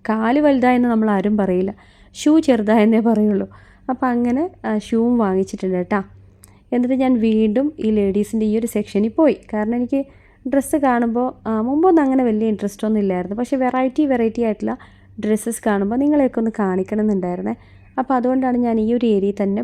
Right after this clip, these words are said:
പോയത്. ഇതൊക്കെ ഓവർ കോട്ടായിട്ട് വരുന്ന ഡ്രസ്സസ് ആണ് കേട്ടോ. പക്ഷേ എല്ലാത്തിനും പ്രൈസ് അത്യാവശ്യമുണ്ട്. ഏകദേശം ഞാൻ പറഞ്ഞേ മുന്നൂറ് ദിർഹം, ഇരുന്നൂറ്റമ്പത് ദിർഹം, അതൊക്കെ ആയിരിക്കും ഇതിൻ്റെയൊക്കെ പ്രൈസ് വരുന്നത്. ഇതൊക്കെ ലേഡീസിൻ്റെ സ്ലിപ്പേഴ്സിൻ്റെ, ആ, സെക്ഷനാണ്. ഹീൽസ്, കാര്യങ്ങൾ,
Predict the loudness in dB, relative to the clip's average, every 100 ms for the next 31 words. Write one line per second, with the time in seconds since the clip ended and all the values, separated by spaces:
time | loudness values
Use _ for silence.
0 | 2 2 2 -4 _ -20 -20 -2 0 2
1 | 0 0 0 2 0 0 0 0 0 0
2 | 0 0 -2 -2 -4 -6 -6 -4 -4 -6
3 | -8 -6 -2 0 2 2 2 -2 -2 -2
4 | -4 -2 0 0 0 0 0 -2 -6 -12
5 | -20 -20 -20 -2 0 2 0 -2 -2 -2
6 | -2 -2 -2 -2 -2 -2 -2 0 0 -2
7 | -2 -2 -2 -2 -2 -2 -2 -4 -6 -8
8 | -6 -6 -2 -2 -2 -4 -4 -4 -2 -4
9 | -6 -2 0 0 0 -2 -2 -6 -8 -18
10 | -20 _ _ _ _ -20 -4 4 4 6
11 | 4 2 -2 0 4 4 4 4 4 2
12 | 2 0 2 4 4 4 2 0 -2 -2
13 | 0 0 -2 -2 0 2 0 0 0 2
14 | 2 0 2 2 2 2 0